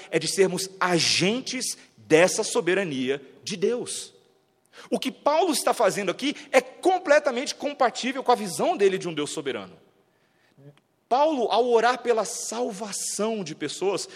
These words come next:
não está anulando o controle de Deus da história. Muito pelo contrário, ele está se submetendo ao controle de Deus. E veja o coração dele, queridos. Esse é alguém que é um teólogo,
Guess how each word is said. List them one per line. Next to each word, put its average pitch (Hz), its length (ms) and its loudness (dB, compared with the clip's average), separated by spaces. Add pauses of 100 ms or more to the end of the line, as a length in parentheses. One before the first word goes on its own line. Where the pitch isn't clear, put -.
(140)
não 214 100 2
está 277 200 2
anulando 247 1000 -2 (260)
o 208 120 -2
controle 185 640 -2
de 127 140 -12
Deus 123 280 -4
da 113 120 -6
história. 90 500 -14 (460)
Muito 202 140 -8
pelo 339 120 -4
contrário, 165 420 -4 (320)
ele 127 80 -10
está 156 180 -6
se 147 140 -6 (220)
submetendo 165 920 -6
ao 117 100 -2
controle 101 440 -14
de 92 120 -18
Deus. - 440 -20 (360)
E 220 80 0
veja 254 380 0
o 202 120 0
coração 233 680 -2
dele, 185 240 -2
queridos. - 500 -14 (420)
Esse 262 320 6
é 233 40 4
alguém 185 380 0
que 226 100 2
é - 20 6
um 214 80 -2
teólogo, 175 800 6